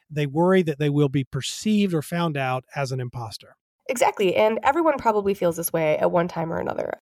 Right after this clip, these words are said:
Speaker 2: But women generally experience this type of doubt, this fear of being found out as a fraud,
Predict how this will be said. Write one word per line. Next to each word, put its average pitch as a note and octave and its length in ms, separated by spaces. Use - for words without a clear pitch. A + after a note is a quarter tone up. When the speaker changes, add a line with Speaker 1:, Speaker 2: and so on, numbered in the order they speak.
Speaker 2:
But - 200
women E4+ 400
generally A3+ 400
experience F#3+ 560
this F#3+ 140
type F3+ 220
of F3+ 160
doubt, F3 480
this F#3 240
fear G3 440
of F3+ 160
being F#3 200
found F3+ 280
out F3 100
as F3 120
a E3+ 40
fraud, E3 640